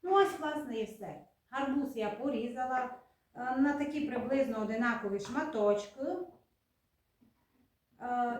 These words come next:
і ще хочу казати, що сам гарбуз дуже корисний. В ньому міститься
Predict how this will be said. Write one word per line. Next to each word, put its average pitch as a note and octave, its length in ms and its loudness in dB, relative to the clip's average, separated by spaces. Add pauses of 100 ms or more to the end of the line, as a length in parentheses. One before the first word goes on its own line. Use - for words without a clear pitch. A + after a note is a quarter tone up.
(100)
і C4+ 340 -2
ще - 180 -4
хочу D4 340 -2
казати, D4+ 500 0
що A#3+ 360 -2
сам D4 320 2
гарбуз B3 520 -2
дуже C#4+ 420 0
корисний. G3 600 -4
В - 20 -10
ньому D4 340 2
міститься D4 480 2